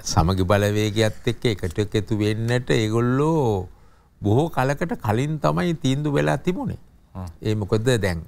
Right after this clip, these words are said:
Speaker 1: අනුප්‍රාප්තික ජනාධිපතිවරයා තෝරනකොට මුලින් අදහස තිබුණේ, අ, සජිත් ප්‍රේමදාස මහත්තයා තරඟ කරා. එතුමා ක-, තරඟ කරන්න සූදානමින් හිටියේ. හැබැයි ඉතින් ජයග්‍රහණය කරන්න නම්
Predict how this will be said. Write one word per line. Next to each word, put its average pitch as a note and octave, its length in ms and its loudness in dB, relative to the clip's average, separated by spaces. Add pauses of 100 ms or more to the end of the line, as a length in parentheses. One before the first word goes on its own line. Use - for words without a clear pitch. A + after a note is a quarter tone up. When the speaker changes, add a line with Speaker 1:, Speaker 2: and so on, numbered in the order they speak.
Speaker 1:
අනුප්‍රාප්තික G#2 640 0
ජනාධිපතිවරයා G2+ 960 0
තෝරනකොට G2 640 -2 (760)
මුලින් A#2+ 240 4
අදහස A2 420 2
තිබුණේ, F#2+ 480 0 (440)
අ, F#2 340 2
සජිත් G2 360 0
ප්‍රේමදාස F2+ 500 0
මහත්තයා E2 360 -2
තරඟ D2 280 -4
කරා. - 280 -16 (1300)
එතුමා A#2+ 180 2
ක-, A2+ 180 -4
තරඟ F2+ 240 0
කරන්න G2 200 0
සූදානමින් F2+ 600 -2
හිටියේ. F2+ 380 -6 (600)
හැබැයි A2 140 4
ඉතින් A2 180 -2
ජයග්‍රහණය G2 680 0
කරන්න E2+ 400 0
නම් E2+ 280 0